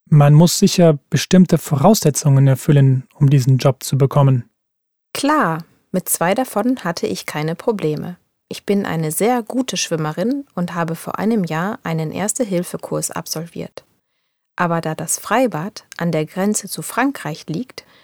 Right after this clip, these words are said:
Speaker 2: wünschte sich meine Tante, dass ich mein Französisch verbessere.
Speaker 1: Und wie hast du das gemacht?
Speaker 2: Ich habe zwei Wochen lang einen intensiven Sprachkurs besucht. So konnte ich mich dann mit allen Badegästen verständigen.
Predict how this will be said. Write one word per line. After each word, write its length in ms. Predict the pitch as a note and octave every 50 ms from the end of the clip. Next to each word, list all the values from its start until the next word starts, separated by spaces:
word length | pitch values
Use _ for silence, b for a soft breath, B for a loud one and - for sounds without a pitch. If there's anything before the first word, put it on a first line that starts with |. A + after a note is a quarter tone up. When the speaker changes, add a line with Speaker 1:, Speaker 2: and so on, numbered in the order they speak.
| b b b b -
Speaker 2:
wünschte 400 | - G3 G3+ G3+ - - - A3+
sich 200 | G3 F#3+ F3 -
meine 260 | D#3+ D#3 D#3+ D#3+ D#3
Tante, 460 | - - - D3+ D#3 D#3 - - B3 D4 - _ _ _ -
dass 160 | - - -
ich 140 | F3 - -
mein 160 | D#3 E3 E3
Französisch 640 | - - C4+ C4+ - - A3+ F3 D#3+ E3 D#3+ - -
verbessere. 540 | - D#3+ - D3+ D#3 - - E3+ E3 - F3 F3 _ _ _ _ _ _ -
Speaker 1:
Und 400 | F3+ D#3+ D3 D3+ D3+ C#3+ C3+ - _
wie 220 | - D3 D3 C3+ C3+
hast 200 | D#3+ - - -
du 40 |
das 300 | C#3+ D3 C#3 - - -
gemacht? 580 | - C#3+ B2+ A#2+ A#2 D3+ A3 B3 - - - _ _ _ _ _ _ _ _ _ _
Speaker 2:
Ich 160 | - G#3 -
habe 180 | G#3+ G3+ G3+ G3
zwei 440 | - - - - G#3+ B3 C4+ B3 A3+
Wochen 300 | G#3+ G#3 - F#3 E3+ D#3
lang 340 | D#3+ E3 F#3 G#3 G#3+ G#3 - -
einen 260 | - E3 E3+ E3 D3+
intensiven 600 | - - A3+ B3+ - G#3+ F#3 - D#3+ E3 G#3+ A3
Sprachkurs 680 | - - - - - C#3+ D3 - - - - - D3+ -
besucht. 560 | _ - D#3 - - - - - - - - _ _ _ _ _ _ _
So 160 | - - F#3 G3
konnte 360 | - - C4 C4 B3+ - -
ich 200 | - F#3+ - -
mich 200 | E3+ E3 - -
dann 200 | E3 E3+ F#3 F#3
mit 240 | D#3+ D3+ - - -
allen 300 | F#3 A3 B3 A#3+ G#3 E3
Badegästen 640 | D3+ C#3+ D3 D3 C#3+ - D#3 D#3 - - - G#3+
verständigen. 720 | - - B3+ - - - C#3+ D3+ D3+ D3 C#3+ - F3 E3+